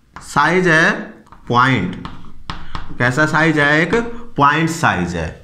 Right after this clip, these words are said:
कैसा size है? एक point size। कैसी बनी है? Real है या virtual?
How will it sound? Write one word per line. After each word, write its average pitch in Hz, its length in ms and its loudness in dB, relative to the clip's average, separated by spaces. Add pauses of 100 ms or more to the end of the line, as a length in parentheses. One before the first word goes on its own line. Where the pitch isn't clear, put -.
(500)
कैसा 120 280 0
size 143 360 0
है? 143 100 2
एक 180 100 0 (500)
point 117 340 2
size। 87 500 -6 (580)
कैसी 165 340 2
बनी 214 260 4
है? 208 180 4
Real 185 440 4
है 196 360 2
या 185 140 6
virtual? 156 560 2